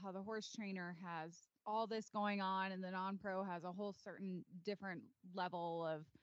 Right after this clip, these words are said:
needs and problems and, and things they need help through.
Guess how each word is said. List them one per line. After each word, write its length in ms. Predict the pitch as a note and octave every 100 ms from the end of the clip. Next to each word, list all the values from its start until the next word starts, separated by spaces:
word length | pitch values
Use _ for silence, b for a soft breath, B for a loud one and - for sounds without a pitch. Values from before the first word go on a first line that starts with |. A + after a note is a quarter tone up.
| b _ A#3+
needs 540 | A#3 B3 A#3 A#3 F#3
and 140 | F#3
problems 640 | F#3 G3+ G3 F#3+ F#3+ G3 F3
and, 240 | F3 F3
and 240 | F#3+ F#3 E3
things 220 | F#3 F#3
they 100 | F#3
need 160 | F3+ F#3+
help 160 | G3+ -
through. 180 | F3